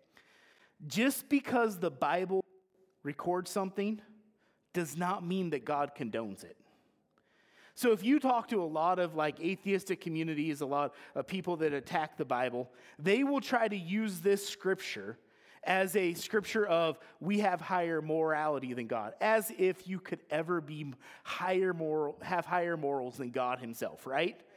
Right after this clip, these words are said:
But he, they will try to use this scripture and say, "Well, see, God was okay with this." No, no, no, listen. Just because God recorded it doesn't mean that he condones it. And we are gonna find out as we go through our Genesis series,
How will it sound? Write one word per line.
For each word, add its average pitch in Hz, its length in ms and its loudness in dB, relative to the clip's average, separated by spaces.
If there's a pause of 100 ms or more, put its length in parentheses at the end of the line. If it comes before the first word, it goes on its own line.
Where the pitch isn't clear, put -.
(600)
But 214 160 6
he, 277 180 8 (120)
they 269 160 4
will 294 160 2
try 269 180 2
to 233 80 0
use 226 320 2
this 233 140 0
scripture 208 320 -2
and 180 100 -2
say, 202 120 2
"Well, 160 140 -4
see, 185 220 -4
God 175 240 2
was 165 140 0
okay 220 320 2
with 170 160 -4
this." - 280 -12 (160)
No, 226 120 2
no, 262 160 2
no, 240 120 2
listen. 214 400 0 (1080)
Just 233 280 2
because 262 420 4
God 202 300 2
recorded 196 560 0
it 135 140 -2
doesn't 165 280 0
mean 160 140 0
that 147 140 2
he 139 60 -4
condones 147 640 -2
it. - 120 -18 (360)
And 185 180 0
we 320 140 6
are 370 60 2
gonna 285 200 4
find 208 300 0
out 190 220 4
as 160 140 -4
we 180 120 -6
go 175 160 0
through 175 160 0
our 151 100 2
Genesis 160 460 -2
series, 143 360 -2